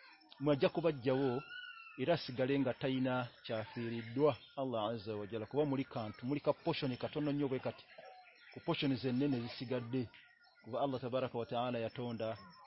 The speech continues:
ebitonde bye nga biri mu umam, biri mu jamaat. Jamaat mutafarriqat.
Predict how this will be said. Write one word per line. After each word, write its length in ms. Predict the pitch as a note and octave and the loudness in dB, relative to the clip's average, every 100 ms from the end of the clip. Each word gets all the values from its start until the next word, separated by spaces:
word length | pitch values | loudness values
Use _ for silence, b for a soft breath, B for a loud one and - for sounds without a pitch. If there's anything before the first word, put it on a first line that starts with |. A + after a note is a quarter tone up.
| - - | -20 -12
ebitonde 480 | A2+ A#2+ C#3 C3+ C3+ | -8 0 2 4 4
bye 220 | B2+ C3+ G#2+ | 2 0 0
nga 140 | A#2+ B2+ | -4 -2
biri 160 | D3+ | 0
mu 100 | D3 D3 | 0 0
umam, 280 | F3+ D3 A#2+ | 2 4 4
biri 160 | D3 D#3+ | 2 2
mu 100 | D#3 | 4
jamaat. 640 | D#3 D3+ D3+ D3+ D3+ B2+ - - - - - - - _ _ _ _ _ G2+ | 4 6 6 8 6 2 -8 -20 -20 -20 -20 -20 -20 _ _ _ _ _ -2
Jamaat 600 | C3+ C#3+ C3+ D#3+ - - | 4 6 6 6 2 -2
mutafarriqat. 1080 | C3 - B2+ C3 B2+ A#2+ C3 - D3+ B2+ | -4 -2 0 0 0 -2 -4 2 2 2